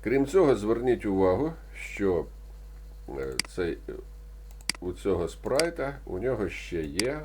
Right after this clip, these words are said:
от якщо ми його виділимо так, всередині отакий крестик. Це центр цього спрайта. До речі, якраз координати вказують по-,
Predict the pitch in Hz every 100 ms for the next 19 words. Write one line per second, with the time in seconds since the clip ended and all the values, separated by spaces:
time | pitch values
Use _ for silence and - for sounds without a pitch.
0 | - 82 82 - 85 80 76 78 76 78
1 | 76 101 120 131 - - - - - -
2 | - - - - - - - 98 127 127
3 | 131 127 87 90 107 98 87 69 - -
4 | - - 101 - 104 80 - - 78 71
5 | - 92 85 - 151 - - - - -
6 | - - 73 98 107 101 90 85 95 87
7 | - 85 78 82 95 110 95 76 85 78
8 | 67 69 - 73 73